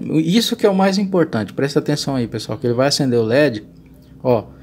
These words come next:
você coloca no led e o le-, o led não acende de imediato. Ele vai acender aos pouquinhos, ó.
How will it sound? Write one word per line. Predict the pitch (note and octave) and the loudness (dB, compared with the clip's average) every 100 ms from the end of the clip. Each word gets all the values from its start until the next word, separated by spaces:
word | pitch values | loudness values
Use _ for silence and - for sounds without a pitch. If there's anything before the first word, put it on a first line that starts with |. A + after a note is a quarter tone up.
| - - - | -20 -20 -6
você | B2+ | -4
coloca | A#2+ C#3 D#3 F#3 F3 | 4 6 6 6 2
no | C#3+ | 4
led | C3 C#3+ D#3+ | 6 4 4
e | |
o | E3+ | 4
le-, | D#3 D3 | 4 4
o | C#3+ | 4
led | C3+ C3+ C#3 | 6 6 4
não | D#3 D#3+ | 2 0
acende | F#3 - D#3 E3+ | 0 0 -2 -2
de | D#3 | -2
imediato. | F3 E3+ F3+ F#3 B2 A2+ - - - - - - - - - - - - - - - | -2 0 2 6 6 4 -4 -20 -20 -20 -20 -20 -20 -20 -20 -20 -20 -20 -20 -16 -6
Ele | A2+ | 0
vai | A#2+ | 4
acender | C#3 - C3 C3 | 4 2 2 0
aos | D3 | 0
pouquinhos, | - F3+ - A#2+ G#2+ | -4 -4 2 2 4
ó. | A2 F#2+ | 0 0